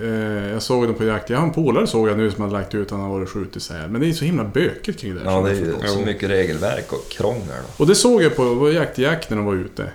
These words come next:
Speaker 3: Mm.
Speaker 1: Du får inte röra i dem där heller.
Speaker 3: Nej.
Speaker 2: Nej.
Speaker 1: De var ju tydligen bakteriefyllda då hem. Eller jag vet inte, varför fick man inte röra dem? Det var för att de, det var bakterier.
Speaker 2: Ja, jag
Speaker 3: Ja,
Speaker 2: tror
Speaker 3: jag
Speaker 2: att det
Speaker 3: tror
Speaker 2: var
Speaker 3: det.
Speaker 2: något sånt där, alltså.
Speaker 1: Och du ska ha dykare med och allt.
Speaker 3: Ja,
Speaker 1: Alltså, det är
Speaker 3: precis.
Speaker 1: nog att ha en apporterings-,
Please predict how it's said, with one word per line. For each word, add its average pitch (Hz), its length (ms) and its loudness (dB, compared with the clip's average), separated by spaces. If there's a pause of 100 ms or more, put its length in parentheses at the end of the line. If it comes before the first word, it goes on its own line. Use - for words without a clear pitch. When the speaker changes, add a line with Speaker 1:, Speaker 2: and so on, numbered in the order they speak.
(120)
Speaker 3:
Mm. 98 260 -2
Speaker 1:
Du 147 80 -2
får 120 160 2
inte 156 180 0
röra 175 480 0
i - 40 0
dem 95 200 -6
där 85 60 -8
heller. 85 300 -12 (120)
Speaker 3:
Nej. 107 300 -4 (120)
Speaker 2:
Nej. 95 180 0 (420)
Speaker 1:
De 185 200 2
var 196 80 6
ju 147 60 4
tydligen 123 480 0
bakteriefyllda 127 840 0
då 98 100 -2
hem. 139 200 -4
Eller 160 140 2
jag 170 60 4
vet 202 100 4
inte, 170 120 2
varför 185 200 0
fick - 140 -4
man 175 100 0
inte 165 160 -2
röra 185 120 2
dem? 107 140 -2 (140)
Det 147 80 0
var 185 100 4
för 185 100 2
att - 80 2
de, 127 280 0
det 156 60 -2
var 165 160 2
bakterier. 98 460 -2
Speaker 2:
Ja, 95 300 0
jag 95 80 0
Speaker 3:
Ja, 113 40 -4
Speaker 2:
tror 113 40 -2 (100)
Speaker 3:
jag 113 40 0
Speaker 2:
att 110 60 -2
det - 60 -8
Speaker 3:
tror 85 100 -4
Speaker 2:
var 85 120 0
Speaker 3:
det. - 60 -2
Speaker 2:
något 82 100 -8
sånt - 160 -12
där, 78 140 -4
alltså. 78 180 -8 (440)
Speaker 1:
Och 151 80 0
du 175 100 4
ska 165 140 -2
ha 156 140 4
dykare 156 680 0
med 98 280 0
och 95 120 0
allt. - 100 -2
Speaker 3:
Ja, 117 180 6
Speaker 1:
Alltså, 123 140 6
det 135 80 6
är 135 40 6
Speaker 3:
precis. 135 160 6 (100)
Speaker 1:
nog 160 40 6
att 139 60 8
ha 143 80 6
en 127 60 4
apporterings-, 117 680 2